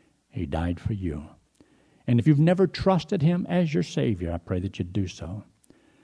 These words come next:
Just understand this. God loves you.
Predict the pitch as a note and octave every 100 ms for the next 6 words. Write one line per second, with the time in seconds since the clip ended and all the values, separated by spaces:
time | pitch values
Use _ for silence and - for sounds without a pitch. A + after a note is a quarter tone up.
0 | _ _ _ _ _ C3+ A#2 B2 B2+ -
1 | C3+ C#3+ A2 D#2 - - - _ _ _
2 | _ _ _ G#2+ F2+ G#2+ F#2 E2+ F2 F2+
3 | G#2+